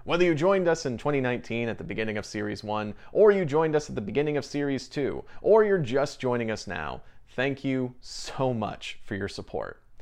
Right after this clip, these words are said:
And a very special thank you to our patrons who've been financially supporting us over at patreon dot com slash oddloot. We love you all. So, speaking of this session,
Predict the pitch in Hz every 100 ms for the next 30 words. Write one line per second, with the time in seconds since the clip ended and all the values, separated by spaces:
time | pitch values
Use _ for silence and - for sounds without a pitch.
0 | - - 117 113 113 110 147 220 147 -
1 | 104 - 98 107 95 - 101 - 107 104
2 | 139 127 - 62 - 101 104 - 104 165
3 | 180 - 107 - - 104 101 101 - -
4 | - 156 160 139 - - 156 147 131 123
5 | 107 107 - 98 98 95 101 101 - -
6 | - - 67 60 - - - - - -
7 | 101 113 120 110 110 50 - - - -
8 | - - 180 - - - 269 226 226 202
9 | 165 160 - 104 - 87